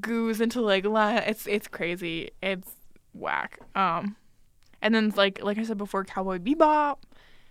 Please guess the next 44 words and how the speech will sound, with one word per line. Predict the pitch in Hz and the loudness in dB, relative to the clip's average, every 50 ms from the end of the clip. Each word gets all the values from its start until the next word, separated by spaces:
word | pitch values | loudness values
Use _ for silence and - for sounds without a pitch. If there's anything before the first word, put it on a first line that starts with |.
| - - - - | -20 -16 -12 -8
Um, | 185 185 180 180 175 170 175 - - - 233 - - - - | -8 -6 -6 -6 -8 -8 -10 -10 -12 -14 -16 -18 -18 -10 -6
is, | 202 208 190 196 | -6 -4 -4 -4
like, | 190 175 170 170 - - | -4 -4 -4 -6 -6 -6
a | 196 202 | -6 -6
very, | 190 196 190 190 190 190 190 185 - | -4 -4 -4 -4 -4 -4 -4 -4 -6
is | - 185 | -6 -4
that | - 190 190 - - | -2 0 0 0 2
anime | - 185 185 190 185 185 185 185 | 0 0 0 0 -2 -2 -2 -2
that's | 180 175 156 - - - - | -2 -4 -4 -6 -8 -12 -14
kind | - - - 190 180 180 | -16 -12 -10 -8 -8 -6
of, | 180 185 185 - | -8 -8 -8 -10
like, | - - - - | -12 -12 -14 -12
futuristic, | - 226 202 - 208 240 294 320 302 285 - - 285 277 277 269 262 254 | -12 -12 -10 -6 -4 -2 0 0 0 -2 -4 -4 -2 0 0 -2 -2 -4
got | - 214 185 190 226 | -4 -6 -6 -4 -4
that | - 180 180 - - - - - - - - - - - - - - - - - - | -4 -2 -2 -2 -2 -4 -10 -14 -18 -20 -20 -20 -20 -20 -20 -20 -20 -20 -20 -20 -16
cool | - - 262 240 233 226 226 | -10 -6 -2 -2 0 2 4
vibe. | 226 226 226 233 233 233 233 233 226 220 - | 4 6 8 8 8 6 4 2 0 -2 -4
I | - 170 151 | -4 -4 -4
don't | 143 127 | -4 -8
know. | - 196 - | -10 -10 -10
<laughs> | - - - - - - - _ - - - - - - _ - - - - - - - - - - | -12 -14 -16 -18 -20 -20 -20 _ -20 -20 -20 -20 -20 -20 _ -20 -20 -20 -20 -20 -20 -20 -18 -6 -4
Um, | 208 196 170 175 202 | -2 -2 -2 -4 -6
but | - 208 196 - | -6 -8 -6 -6
yeah. | - 131 101 - - - _ - - - - - - | -8 -8 -8 -10 -14 -20 _ -20 -20 -20 -18 -4 0
And | 214 220 220 214 214 214 214 214 202 - - - - - - | 2 4 4 4 4 4 2 0 -2 -8 -14 -20 -20 -20 -10
so | - - 240 233 226 | -2 0 2 2 2
before, | 208 233 - - 285 294 302 | 0 -4 0 6 8 10 10
I, | 285 262 - 208 214 - | 10 8 6 2 0 4
there's | 254 247 240 240 233 - - - - - - - | 4 6 6 4 2 -4 -14 -20 -20 -20 -6 -4
the | 233 226 | -2 -2
movie | 247 269 277 269 | 0 0 0 2
I | |
mentioned | 247 240 233 233 214 - | 2 2 0 0 -2 -2
earlier, | 185 185 190 185 | 0 0 0 0
I'll | 190 | -2
talk | - - 180 | -2 -4 -4
about | 185 185 180 180 | -2 -2 0 0
a | 175 | 0
little | 175 175 175 | -2 -4 -4
bit | 175 175 - - | -4 -6 -6 -4
more | 180 185 185 180 | -4 -4 -4 -4
in | 175 185 | -4 -4
a | 214 | -4
second, | - 262 247 247 226 190 180 180 185 | -2 -2 -2 -2 -2 -6 -8 -8 -8